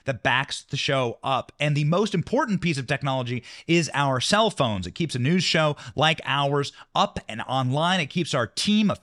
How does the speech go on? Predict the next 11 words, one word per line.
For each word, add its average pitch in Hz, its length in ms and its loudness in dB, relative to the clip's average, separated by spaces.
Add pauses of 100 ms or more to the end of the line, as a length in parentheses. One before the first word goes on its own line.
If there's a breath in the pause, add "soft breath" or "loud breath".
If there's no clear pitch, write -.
fifteen 247 760 0
people 226 380 -2
connected 185 680 0 (380 loud breath)
in 240 300 2 (100)
and 170 180 0
out 185 400 2
during 180 300 2
this 151 160 0
crazy 127 880 0 (120)
news 156 460 0 (240 soft breath)
era 190 400 4